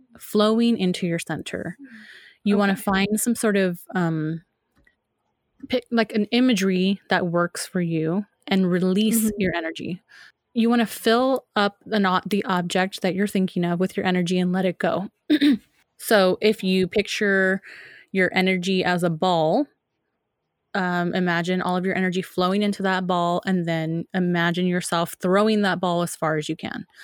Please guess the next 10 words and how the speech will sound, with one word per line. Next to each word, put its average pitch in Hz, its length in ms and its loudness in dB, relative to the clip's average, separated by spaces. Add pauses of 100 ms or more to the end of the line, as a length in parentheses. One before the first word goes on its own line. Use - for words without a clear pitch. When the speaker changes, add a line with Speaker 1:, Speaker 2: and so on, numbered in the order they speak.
(520)
Speaker 1:
If - 140 -2
Speaker 2:
Okay. 190 120 -6
Speaker 1:
you 180 320 0
imagine 175 600 -2
your 170 460 -2 (380)
energy 180 640 -2 (480)
flowing 180 340 0
into 180 240 0
a 175 40 2
balloon, 175 560 0